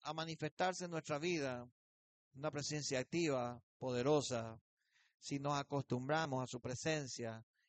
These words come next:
y no valoramos. Imagínate saludarle al político. Imagínate, vamos a hacer una película y para darte este ejemplo, para ejemplificarte la presencia de Dios en nuestra vida. Tenemos un amigo en común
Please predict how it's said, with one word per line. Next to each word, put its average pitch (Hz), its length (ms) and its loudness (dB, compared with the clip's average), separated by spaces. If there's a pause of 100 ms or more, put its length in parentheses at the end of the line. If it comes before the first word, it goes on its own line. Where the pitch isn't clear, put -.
(100)
y 123 140 -8
no 123 180 -2
valoramos. 107 680 -2 (1400)
Imagínate 190 880 -2 (680)
saludarle 190 880 0 (380)
al 127 180 -14
político. 175 420 -2
Imagínate, 202 300 -4
vamos 226 240 -4
a 208 40 -6
hacer 214 180 -6
una 202 140 -2
película 170 520 -4
y 147 60 -4
para 147 240 -6
darte 147 300 -4
este 139 180 -8
ejemplo, 139 420 -8
para 123 380 -6
ejemplificarte 127 800 -6
la 127 100 -8
presencia 131 500 -8
de 127 60 -6
Dios 127 120 -8
en 127 40 -12
nuestra 120 260 -8
vida. 107 240 -10 (720)
Tenemos 190 340 -4
un 185 120 -6
amigo 202 340 -2
en 175 80 -4
común 180 380 -4